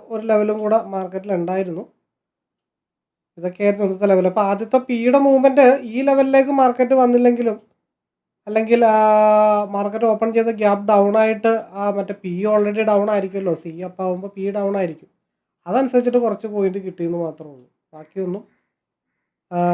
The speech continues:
കിട്ടിയിട്ടില്ല. പിന്നെ എൻ്റെ ലെവലുകൾ എന്ന് പറയുന്നത് ലൈവ് ഇല്ലാത്തതുകൊണ്ടാണ് കേട്ടോ, എൻ്റെ ആ വോയിസ് മാത്രം ഉള്ളത് കൊണ്ടാണ് ഞാൻ കാര്യങ്ങളൊക്കെ എക്സ്പ്ലെയിൻ ചെയ്യുന്നത്, സ്ക്രീൻ ഇല്ലാത്തതുകൊണ്ടാണ്.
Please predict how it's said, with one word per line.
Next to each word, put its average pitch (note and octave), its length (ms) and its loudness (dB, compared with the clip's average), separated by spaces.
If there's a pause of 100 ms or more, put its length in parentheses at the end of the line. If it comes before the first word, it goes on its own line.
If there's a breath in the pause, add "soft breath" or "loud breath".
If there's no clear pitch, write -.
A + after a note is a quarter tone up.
(240)
കിട്ടിയിട്ടില്ല. F3 500 -8 (140)
പിന്നെ E3+ 200 -14
എൻ്റെ F#3 180 -6
ലെവലുകൾ F3 380 -2
എന്ന് G3+ 120 -4
പറയുന്നത് F#3+ 340 -2
ലൈവ് F3+ 180 0
ഇല്ലാത്തതുകൊണ്ടാണ് G#3+ 580 0
കേട്ടോ, F3 240 -6
എൻ്റെ D#3+ 160 -12 (260)
ആ - 20 -12 (180)
വോയിസ് F3+ 440 -2
മാത്രം G#3+ 300 0
ഉള്ളത് G#3+ 240 -4
കൊണ്ടാണ് G#3+ 340 -4 (840)
ഞാൻ F3+ 180 -2 (240)
കാര്യങ്ങളൊക്കെ F#3 540 -2
എക്സ്പ്ലെയിൻ F#3+ 440 -2
ചെയ്യുന്നത്, E3 360 -2 (180)
സ്ക്രീൻ E3+ 400 -10
ഇല്ലാത്തതുകൊണ്ടാണ്. E3 580 -10